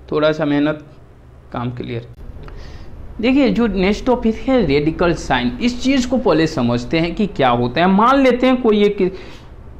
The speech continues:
real number लेते हैं, कोई भी एक real number ले लेते हैं, a power one by n।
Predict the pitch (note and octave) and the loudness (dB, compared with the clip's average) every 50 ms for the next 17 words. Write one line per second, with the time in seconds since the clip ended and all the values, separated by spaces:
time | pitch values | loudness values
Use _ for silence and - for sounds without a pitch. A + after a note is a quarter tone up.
0 | - - - - - - - - - - - - - - - - - - D#3 E3+ | -20 -20 -20 -20 -20 -20 -20 -20 -20 -20 -20 -20 -20 -20 -20 -10 -4 0 2 4
1 | G3 A3 A#3+ A#3+ A3 G3 F#3+ F#3+ F3+ E3 D#3 D#3 D3+ D3+ D#3+ D#3+ F#3+ C4+ D4+ D4 | 4 6 6 6 4 4 4 4 4 6 4 4 2 2 2 2 2 0 0 0
2 | - F3+ E3+ F3 F3+ F3 F3+ F3 F3 E3+ F3 E3+ D3+ C#3+ C#3+ D3+ D#3 D#3 D3 C#3+ | 2 4 4 4 4 4 4 4 4 2 2 2 2 4 4 4 4 4 4 2
3 | C#3 C3+ C#3 C3+ C3 C3 C3+ C3 C#3 C#3+ C#3+ C#3+ E3 F3 G#3+ B3 - - - - | 2 4 4 4 4 4 4 4 2 2 0 -2 -2 -2 -2 -2 -4 -8 -16 -18
4 | - - - - - - - - - - G#3+ A3+ A#3 A#3+ B3+ C4 B3+ - - - | -18 -18 -18 -18 -18 -18 -20 -16 -4 0 2 4 4 4 2 2 -2 -6 -12 -18
5 | - - - - - - - - - - E3 C#3+ C3 B2+ C3+ D#3+ - - G4+ - | -20 -20 -20 -20 -20 -20 -20 -10 -4 0 2 2 2 2 2 2 0 0 -4 -10
6 | - - D#3 C#3+ C3+ C3+ C#3 C#3 C3 A#2+ A#2+ C3+ C3+ D#3 - - - - C3 A#2 | -12 -10 -6 -2 0 0 2 2 2 0 2 0 0 0 -2 -4 -8 -8 -8 -6
7 | A2 | -8